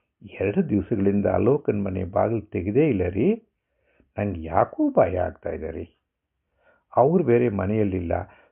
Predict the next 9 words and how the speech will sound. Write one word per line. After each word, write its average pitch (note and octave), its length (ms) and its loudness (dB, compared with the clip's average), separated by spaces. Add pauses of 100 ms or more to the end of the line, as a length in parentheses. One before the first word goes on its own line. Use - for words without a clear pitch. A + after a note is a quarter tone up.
(240)
ಸ್ವಲ್ಪ - 300 -8
ಬನ್ರಿ, G2 580 -2
ಹೋಗ್ G#2 260 2
ನೋಡೋಣ." G#2 380 2 (2250)
ಸರೋಜಮ್ಮ A#2+ 580 0
ಕಣ್ಣರಳಿಸಿ, B2 1120 -4 (1200)
"ಅಯ್ಯೋ, F3 260 6 (480)
ನಡೀರಿ E3 340 4
ಮುಂಚೆ, D#3+ 640 0